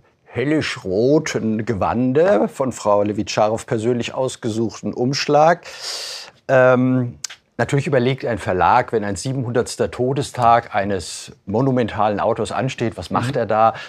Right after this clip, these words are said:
Speaker 1: Soll er eine Biografie reanimieren, die er schon im Programm hat? Soll er die göttliche Komödie noch mal zehn Euro billiger irgendwie unter die Leute bringen?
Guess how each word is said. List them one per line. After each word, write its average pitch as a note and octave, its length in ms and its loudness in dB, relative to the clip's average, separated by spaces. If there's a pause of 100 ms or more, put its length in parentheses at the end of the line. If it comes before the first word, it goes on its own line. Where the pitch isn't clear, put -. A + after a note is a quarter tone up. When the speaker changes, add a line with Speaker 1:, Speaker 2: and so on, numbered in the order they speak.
Speaker 1:
Soll F2+ 220 -2
er D#2+ 100 2
eine G2+ 160 -2
Biografie A2+ 760 -2
reanimieren, B2 840 0
die A2 80 -2
er G#2+ 120 2
schon A2 120 -6
im G#2+ 120 -2
Programm B2 440 0
hat? C3 180 -2 (280)
Soll A2 260 0
er G#2+ 160 4
die G#2 400 -2
göttliche A2+ 360 0
Komödie B2+ 540 0
noch A2+ 200 0
mal G#2+ 260 0
zehn A#2 220 -2
Euro G#2+ 260 0
billiger A#2+ 600 2
irgendwie A2 420 -2
unter G#2+ 180 -4
die G#2 120 -2
Leute C3+ 260 4
bringen? A#2+ 380 0